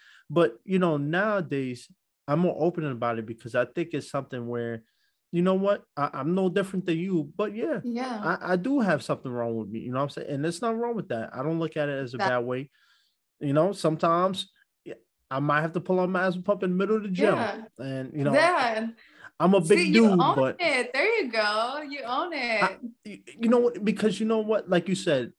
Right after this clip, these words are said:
Speaker 1: it, it, when you're talking about social media and, you know, m-,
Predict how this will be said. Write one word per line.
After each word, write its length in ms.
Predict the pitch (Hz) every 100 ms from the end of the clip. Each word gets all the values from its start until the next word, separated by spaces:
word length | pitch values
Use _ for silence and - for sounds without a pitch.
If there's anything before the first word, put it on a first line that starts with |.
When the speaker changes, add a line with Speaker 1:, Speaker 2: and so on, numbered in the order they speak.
| _ -
Speaker 1:
it, 100 | - - -
it, 120 | - - 131 -
when 160 | 170 156
you're 140 | 185
talking 340 | 190 202 196 185
about 140 | 156
social 340 | - 170 - 135
media 580 | 165 156 156 151 151 -
and, 260 | 123 117 113
you 80 | 123
know, 300 | 117 90 -
m-, 100 | 143